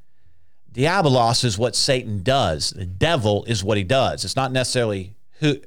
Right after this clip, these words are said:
his name. It's not his name. It's not a proper name. It's, it's not a proper noun. It's, it, it, it, it is more of a st-, descriptive term of what he does. And diabolos,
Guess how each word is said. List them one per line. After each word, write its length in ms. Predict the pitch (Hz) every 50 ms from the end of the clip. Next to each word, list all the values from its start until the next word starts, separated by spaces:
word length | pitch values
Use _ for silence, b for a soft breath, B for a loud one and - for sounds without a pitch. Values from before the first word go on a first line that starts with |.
| -
his 340 | - - 104 127 113 85 82
name. 300 | 120 147 151 120 104 104
It's 120 | 117 110 -
not 140 | 139 135
his 140 | 120 101 92
name. 160 | 127 123 113
It's 100 | 107 -
not 140 | - 147 135
a 40 | 113
proper 360 | - - 139 127 123 117 110
name. 260 | 104 104 104 92 87
It's, 180 | 101 98 - - -
it's 160 | - 95 -
not 140 | 131 131 123
a 20 | 117
proper 300 | - 131 123 110 110 107
noun. 400 | 117 117 110 92 87 104 120 - - - - - b b b b b b b b b b b b b b
It's, 240 | - 120 113 - -
it, 60 | 123 127
it, 280 | 117 120 117 117 120 113
it, 460 | 113 120 123 - 110 123 123 117 -
it 200 | 127 123 - - -
is 220 | 127 120 110 98
more 160 | 117 135 151
of 80 | 139 113
a 60 | 110
st-, 360 | - - - 117 110 - -
descriptive 640 | 104 107 110 - - - 170 190 - - 135 98 -
term 240 | - 131 123 120 117
of 100 | 104 98
what 140 | 95 110 107
he 80 | 98
does. 600 | 87 - - 123 139 127 90 - - - - - - - - - - - - - - - - - - - - - - -
And 380 | 131 139 139 139 135 135 135 -
diabolos, 1160 | 131 110 123 127 143 175 214 226 196 139 120 107 98 98 110 123 - - - - - - -